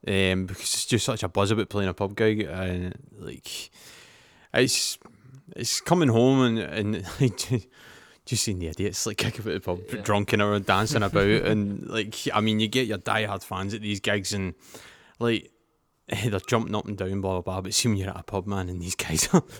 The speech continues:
Speaker 1: falling about, but you're like, "This is brilliant." <laughs>
Speaker 2: Yeah. Yeah, it's a, it's a more in your face thing, isn't it?
Speaker 1: Aye.
Speaker 2: Right, 'cause I, I, I, I guess with bigger bands, you don't, uh, you, what, you see the front two rows maybe?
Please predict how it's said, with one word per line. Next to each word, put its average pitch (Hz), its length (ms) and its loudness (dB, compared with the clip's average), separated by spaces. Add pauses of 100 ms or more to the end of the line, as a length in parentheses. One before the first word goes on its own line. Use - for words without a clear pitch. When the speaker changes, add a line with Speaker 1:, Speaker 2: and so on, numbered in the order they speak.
Speaker 1:
falling 101 320 -2
about, 98 320 -2
but 107 100 -6
you're 98 120 -2
like, 90 160 -2
"This 123 80 -2
is 110 80 0
brilliant." 87 400 -6 (220)
<laughs> 214 220 2
Speaker 2:
Yeah. 208 140 0 (720)
Yeah, 117 240 -10 (100)
it's - 220 -16
a, 165 100 -8
it's 143 160 -10
a 143 60 -6
more 147 260 -2
in 120 80 -6
your 98 80 -10
face 139 300 -8
thing, 143 180 -10
isn't 147 260 -12
it? 143 80 -14
Speaker 1:
Aye. 95 240 -2
Speaker 2:
Right, 113 200 -8
'cause 123 160 -10
I, 135 80 -8
I, - 160 -16
I, - 460 -20
I - 40 -16
guess 120 300 -12
with 101 140 -18 (1400)
bigger 107 260 -10
bands, 110 420 -14
you 110 160 -16
don't, 123 220 -18 (280)
uh, 123 40 -16
you, 113 140 -16
what, 107 180 -18
you 104 60 -20
see 120 120 -18
the 104 80 -16
front - 280 -14
two 143 140 -8
rows 156 240 -4
maybe? 208 280 -10